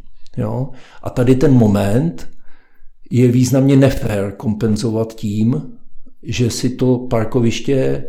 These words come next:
postavím hned u nádraží právě na úkor těch lidí, kteří už tam bydlejí. Jo? Takže u, u jakýchkoliv tady těch infrastrukturních,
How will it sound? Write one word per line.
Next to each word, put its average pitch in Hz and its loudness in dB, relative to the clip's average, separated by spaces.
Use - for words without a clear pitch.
postavím 131 2
hned 123 6
u 131 4
nádraží 127 0
právě 143 4
na 131 6
úkor 127 4
těch 131 2
lidí, 127 2
kteří 131 0
už 123 0
tam 127 4
bydlejí. 90 -2
Jo? 113 -6
Takže 123 2
u, 127 4
u 135 4
jakýchkoliv 147 4
tady 143 4
těch 143 0
infrastrukturních, 139 0